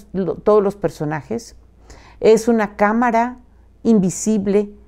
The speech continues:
que está tomando una película y que entra a la mente,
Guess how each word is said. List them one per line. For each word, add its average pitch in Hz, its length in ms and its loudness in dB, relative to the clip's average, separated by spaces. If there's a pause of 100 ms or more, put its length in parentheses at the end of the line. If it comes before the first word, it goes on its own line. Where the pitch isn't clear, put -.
(300)
que - 80 -2
está 208 300 0
tomando 202 500 0
una 208 400 -2
película 196 760 0 (460)
y 202 140 -4
que - 220 -4
entra 247 600 2 (260)
a 180 80 -2
la 180 140 0
mente, 202 580 -4